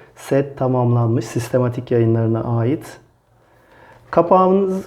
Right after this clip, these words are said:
tasarım olarak güzel, ilgi çekici. Sekizinci sınıfların beğeneceği bir kapak. Ama kapaktan daha çok tabii ki ne önemli? Soruların içeriği. Şimdi mesela şu an, e, doğrusal denklemler ve eğim konusunda olmamız gerekiyor zaman olarak.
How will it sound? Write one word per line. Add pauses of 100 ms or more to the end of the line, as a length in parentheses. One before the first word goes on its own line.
(140)
tasarım
olarak
güzel,
ilgi
çekici.
Sekizinci
sınıfların (560)
beğeneceği
bir
kapak. (600)
Ama
kapaktan
daha
çok
tabii
ki
ne
önemli? (240)
Soruların
içeriği. (340)
Şimdi
mesela
şu
an, (180)
e, (340)
doğrusal
denklemler
ve
eğim
konusunda
olmamız
gerekiyor
zaman
olarak.